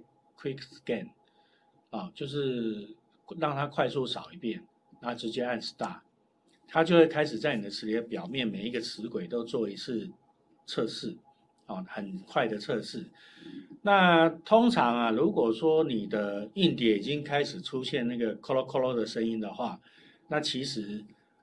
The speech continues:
呃，它可能就会扫到某一个地方就会卡住不动，啊，就会卡住不动，那就代表你那个地方已经有坏轨产生。那有坏轨呢，就会建议你直接把它换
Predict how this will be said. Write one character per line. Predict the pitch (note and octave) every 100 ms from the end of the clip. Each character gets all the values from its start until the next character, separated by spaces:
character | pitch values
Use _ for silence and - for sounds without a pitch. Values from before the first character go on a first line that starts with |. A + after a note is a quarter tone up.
| -
呃， | G#2+ G2+ F#2+ F#2 F2+ - _ _ _ _ _ -
它 | - D3+
可 | D3
能 | G#2
就 | A2+ C3+
会 | C3
扫 | - -
到 | C3 A2+
某 | G2+ G2
一 |
个 | A2+
地 | A#2 A#2
方 | A2+ G#2+
就 | A#2
会 | A2+
卡 | A2 - -
住 | -
不 | G2 -
动， | - - - _ _ _ _ _ _
啊， | - G2+
就 | B2
会 | B2
卡 | G#2+ F#2
住 | A2+
不 | F#2
动， | F#2 G2 - _ - _ _ -
那 | C#3+ C#3 B2+ A2+
就 | -
代 | D3 C#3+
表 | A#2 G#2
你 | F#2 F2+
那 | A2+
个 | A#2+
地 | A#2
方 | A2 A2 F#2
已 |
经 | G2 G#2+
有 | F2+
坏 | - A2+
轨 | - F2+ F#2
产 | - -
生。 | - - F2 - - - - -
那 | F#3+
有 | C3+
坏 | C3+ G#3 E3
轨 | A2+ G2+
呢， | G2+
就 | G#2+ C#3+
会 | C3+
建 | C3 C#3
议 | B2+
你 | G2
直 | F#2 G2
接 | A#2
把 | F#2+
它 | -
换 | - G2+